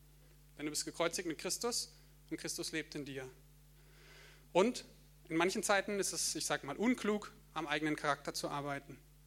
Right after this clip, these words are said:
Nämlich, wenn's der Teufel anspricht oder wenn du mitten in einem Kampf bist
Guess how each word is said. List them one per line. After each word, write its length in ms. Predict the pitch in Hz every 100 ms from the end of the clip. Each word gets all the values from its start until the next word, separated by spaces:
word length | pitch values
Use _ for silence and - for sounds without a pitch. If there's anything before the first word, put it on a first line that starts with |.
| - -
Nämlich, 320 | 151 151 165
wenn's 140 | 156 143
der 100 | 151
Teufel 260 | 160 151
anspricht 480 | 156 185 - 226 - - - - -
oder 160 | 156
wenn 80 | 156
du 60 | 151
mitten 240 | 160 160
in 80 | 156
einem 100 | 147
Kampf 260 | 156 147 -
bist 280 | 160 -